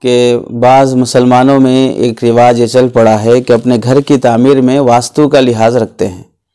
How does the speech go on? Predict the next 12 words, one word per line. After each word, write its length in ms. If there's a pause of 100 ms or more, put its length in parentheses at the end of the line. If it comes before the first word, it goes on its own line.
(720)
कि 60
अगर 240
वो 260
घर 240 (960)
उस, 320
यानी 580 (120)
जिधर 340
से 180
सूरज 380
निकल 340
रहा 280
है 180